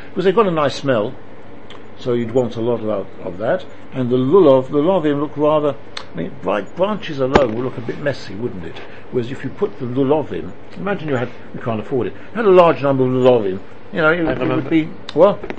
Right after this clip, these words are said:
Speaker 2: I remember at home.
Speaker 1: Yeah.
Speaker 2: Bec-, uh, it is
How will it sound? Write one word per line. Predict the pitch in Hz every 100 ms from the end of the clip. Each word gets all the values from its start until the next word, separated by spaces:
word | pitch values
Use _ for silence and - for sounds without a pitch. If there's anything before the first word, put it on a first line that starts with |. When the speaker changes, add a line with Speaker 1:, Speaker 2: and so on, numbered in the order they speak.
| -
Speaker 2:
I | 131
remember | 143 135 143 131
at | 120
home. | - 131 - - -
Speaker 1:
Yeah. | 143 156 143 - - - - - -
Speaker 2:
Bec-, | 117 104 -
uh, | 107
it | 107 98 104 - -
is | 104